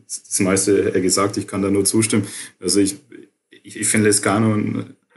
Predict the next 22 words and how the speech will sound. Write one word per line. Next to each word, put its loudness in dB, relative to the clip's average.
einen 0
genialen 4
Spielertyp, -2
weil 2
er 2
einfach -2
sehr 0
viel 0
arbeitet, 0
ähm, 0
sehr 4
viele 2
Räume 2
aufreißt, 0
aber -2
die -4
Chancenverwertung 0
ist -2
da 2
einfach 0
zu 0
wenig. 2